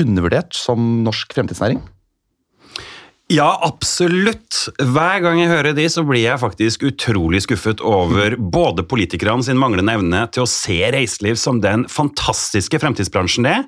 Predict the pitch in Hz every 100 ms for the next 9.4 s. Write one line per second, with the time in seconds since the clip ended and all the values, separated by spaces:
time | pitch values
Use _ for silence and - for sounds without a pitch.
0 | - - - - - 175 180 135 - 240
1 | 202 - - - 104 117 135 135 - 98
2 | - 95 85 127 139 117 123 123 120 120
3 | - 120 120 127 135 147 127 92 92 98
4 | 123 131 113 90 92 95 - 120 120 123
5 | - 123 117 110 143 131 117 165 - -
6 | - - - - - - 143 135 131 110
7 | - 107 95 - - 127 107 - 101 95
8 | 92 135 160 170 143 98 139 143 110 113
9 | 113 117 135